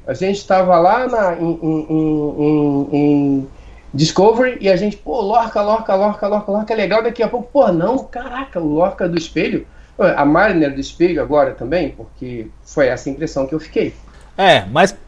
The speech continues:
Speaker 2: por outro lado, um contrapeso, vou jogar a bola pra Roberta, é o seguinte, é,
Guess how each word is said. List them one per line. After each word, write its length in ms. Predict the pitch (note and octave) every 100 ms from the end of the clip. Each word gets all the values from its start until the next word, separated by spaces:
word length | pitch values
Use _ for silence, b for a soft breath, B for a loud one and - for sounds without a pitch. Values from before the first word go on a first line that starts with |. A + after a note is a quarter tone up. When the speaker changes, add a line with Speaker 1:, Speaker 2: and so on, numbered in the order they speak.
| -
Speaker 2:
por 100 | C4
outro 240 | A3+ D#3+
lado, 220 | F#3 F3+
um 40 | D#3
contrapeso, 680 | F#3 E3+ B2+ F3 F3+ C#3 C3
vou 100 | E3
jogar 300 | D#3+ B2 A#2
a 40 |
bola 260 | A2 A#2 A2+
pra 160 | A#2
Roberta, 460 | A2+ A#2 D#3 C#3 -
é 40 |
o 40 | D3
seguinte, 440 | - C#3 A2 - b b b
é, 260 | - C#3 C#3